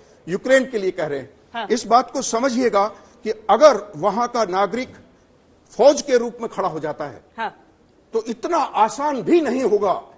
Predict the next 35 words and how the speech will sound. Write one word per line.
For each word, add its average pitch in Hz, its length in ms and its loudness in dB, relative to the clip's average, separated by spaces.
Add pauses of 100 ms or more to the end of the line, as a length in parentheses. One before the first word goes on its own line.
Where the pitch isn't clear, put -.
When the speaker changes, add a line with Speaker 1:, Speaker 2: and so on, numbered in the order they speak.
(140)
Speaker 2:
रूस 240 220 -8
के 202 120 -8
लिए। 165 120 -10
Speaker 1:
रूस 269 220 0
के 226 160 2
लिए। 156 340 -6
Speaker 2:
हाँ। 214 200 -10 (120)
Speaker 1:
और 226 180 2
दूसरी 254 460 -6
तरफ 254 380 -4 (240)
यूक्रेन 247 480 -4
के 254 340 -12
स-, - 100 -14
को 269 500 -4
इस 302 300 -6
समय 196 300 -6 (160)
जो 247 240 -4
सपोर्ट - 560 -2 (540)
नाटो 220 380 -2
फोर्सेज 240 460 -4
से - 200 -10 (640)
कवाट 269 400 0
ऑपरेशन 277 440 -2
के 262 120 -6
रूप 240 220 -10
में 233 80 -8
मिल 202 140 -2
रहा 180 200 -4
है, 120 160 -12 (300)
गुप्त 277 320 -8
रूप 294 160 -4
से 262 200 0
मिल 226 140 2
रहा 190 200 -2
है, 120 140 -10